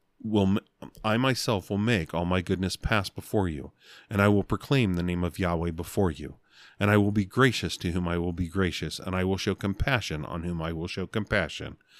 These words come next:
But he said, "You cannot see my face, for no man can see me and live." Then Yahweh said, "Behold, there is a place by me, and you shall stand there on the rock.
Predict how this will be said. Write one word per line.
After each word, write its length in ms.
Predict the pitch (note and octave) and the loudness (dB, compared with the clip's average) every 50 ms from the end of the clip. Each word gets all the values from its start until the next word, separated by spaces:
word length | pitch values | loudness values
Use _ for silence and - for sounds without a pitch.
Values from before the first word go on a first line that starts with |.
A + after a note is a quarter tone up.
| - - - - - - | -20 -20 -20 -20 -10 -4
But 100 | - G2 | 0 0
he 80 | F#2+ E2+ | 0 0
said, 260 | - - F#2+ E2 E2 | 0 -2 -2 -2 -2
"You 100 | F2+ F#2 | -8 -6
cannot 380 | - A2 G2+ G2+ A2 - - | -2 0 0 0 0 -2 -2
see 260 | - - - C#3 C3+ A#2+ | -4 -4 0 2 4 4
my 200 | G2+ E2+ D#2+ D#2 | 4 2 0 -4
face, 340 | - - F2 D#2+ D#2+ - | -4 -6 -4 -4 -4 -6
for 180 | - - A#2 G#2+ | -6 -2 0 0
no 320 | G#2 G#2+ A2 B2+ C3+ A#2+ | 0 2 2 2 2 2
man 320 | G2+ F2 E2 D#2 D2 D#2 E2+ | 2 0 -2 -4 -6 -8 -8
can 220 | - - F2+ F2+ | -8 -6 -8 -6
see 240 | - - - G#2+ G2 | -6 -8 -6 -4 -4
me 200 | F2 D#2+ D#2 D2 | -4 -4 -6 -6
and 220 | D#2 D#2+ D#2+ F2 | -6 -6 -6 -4
live." 260 | F2+ F2 D#2 C#2 C2+ - _ _ _ _ _ _ _ _ _ - - - - - - - _ _ | -4 -4 -6 -6 -10 -12 _ _ _ _ _ _ _ _ _ -20 -20 -20 -20 -20 -20 -20 _ _
Then 160 | - A2+ G#2+ G2+ | 0 2 4 4
Yahweh 340 | F#2+ F#2 F#2 F#2+ F#2+ F#2 | 4 4 4 2 0 -2
said, 300 | E2+ - - G2+ G2 F2 _ _ _ _ _ _ _ _ _ _ _ _ _ _ _ - - A2 | -2 0 0 2 0 0 _ _ _ _ _ _ _ _ _ _ _ _ _ _ _ -10 -8 -2
"Behold, 540 | F#2 A2 G#2+ F#2 - C3+ C3 G#2 E2 D#2 D#2 | 2 2 2 4 4 2 4 4 2 -2 0
there 160 | F#2 F#2+ F#2+ | 0 2 2
is 100 | F#2+ F2 | 2 0
a 80 | F#2+ F#2 | -2 -4
place 360 | - - - C#3+ B2 G#2+ - | -6 -2 0 0 0 0 -2
by 240 | - - E2+ E2 D#2 | -4 -4 -4 -4 -4
me, 240 | D2+ D2+ D2+ D2+ - _ _ _ - - - - _ - | -6 -8 -10 -12 -14 _ _ _ -20 -20 -20 -20 _ -6
and 180 | - F#2+ G2 G2 | -2 0 2 2
you 80 | G2 F#2+ | 2 0
shall 200 | - - G2 F#2 | 2 0 0 -2
stand 480 | - - - - B2 A2+ G#2 F#2+ F2 | -2 -4 0 2 4 4 4 2 2
there 180 | E2 D#2 D#2+ D#2 | 0 -2 -2 -2
on 120 | D#2+ D#2+ | -4 -2
the 80 | E2+ F2 | -2 -2
rock. 460 | F2 F2 D#2 C2 - C#2+ - - | -2 -2 -2 -4 -6 -10 -14 -16